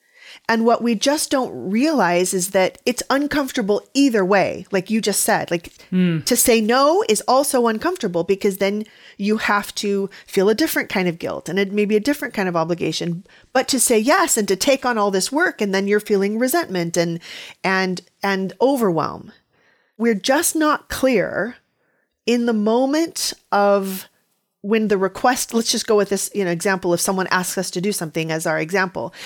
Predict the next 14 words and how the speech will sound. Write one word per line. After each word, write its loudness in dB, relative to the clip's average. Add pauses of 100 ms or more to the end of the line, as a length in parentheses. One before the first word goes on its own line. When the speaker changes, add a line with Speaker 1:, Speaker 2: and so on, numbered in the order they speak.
(220)
Speaker 1:
In 4
that 2
moment, -2 (300)
we're 2
not 0
slowing 2
down 2
enough -2
to -4
ask -4
ourselves -2
the -8
question, -2 (360)
"Which -2